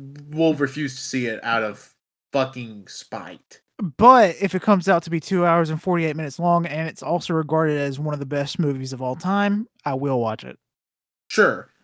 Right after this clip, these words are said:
Speaker 1: But also, if Gran Turismo comes out and it's, like, seventy-eight minutes,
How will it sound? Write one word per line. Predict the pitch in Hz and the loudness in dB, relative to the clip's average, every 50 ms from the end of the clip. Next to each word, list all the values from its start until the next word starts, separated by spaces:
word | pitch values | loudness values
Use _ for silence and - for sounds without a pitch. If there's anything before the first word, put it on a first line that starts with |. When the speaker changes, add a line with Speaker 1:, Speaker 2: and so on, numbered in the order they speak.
| _ _ | _ _
Speaker 1:
But | - 151 | -6 -4
also, | - - 208 - - - - 180 151 135 131 135 | 2 6 6 6 6 6 6 6 6 6 6 4
if | 139 131 | -2 -2
Gran | 131 190 202 190 | 0 -2 -2 0
Turismo | - 185 185 175 - 180 165 | 0 -2 -2 -2 -4 -8 -6
comes | - 156 165 160 135 | -6 -6 -6 0 2
out | 135 127 143 156 147 - | 2 2 2 2 -2 -6
and | 127 131 | -8 -8
it's, | 135 131 - | -8 -6 -6
like, | 143 123 - | -6 -8 -6
seventy-eight | - - - - 117 117 113 117 117 113 113 107 107 104 110 107 95 104 104 104 | -8 -8 -6 -4 -4 -6 -6 -8 -10 -10 -10 -8 -8 -8 -8 -8 -10 -12 -12 -10
minutes, | 117 127 127 131 - - - - | -10 -10 -10 -12 -12 -14 -14 -16